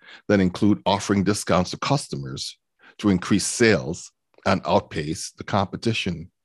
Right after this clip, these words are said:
Gross margin should not be the only key performing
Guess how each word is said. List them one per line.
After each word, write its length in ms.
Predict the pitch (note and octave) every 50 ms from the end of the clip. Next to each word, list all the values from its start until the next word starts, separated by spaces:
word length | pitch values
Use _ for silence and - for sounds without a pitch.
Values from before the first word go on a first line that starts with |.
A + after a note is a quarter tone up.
| _ _ _ _ _ _ _ _ _ _ _ _ _ _ _ _ _ _ _ _ _ _ _ _ -
Gross 200 | D#3+ G3 - -
margin 260 | E3+ D#3 D#3 C#3 C3 B2
should 160 | - - A2+
not 160 | G#2+ G2 -
be 100 | G2 F#2+
the 100 | F2 D#2+
only 260 | F#2+ D#3+ A#3+ B3+ -
key 200 | - - - G#2
performing 540 | - - E2 - - F#2 F2+ F2 D#2+ D#2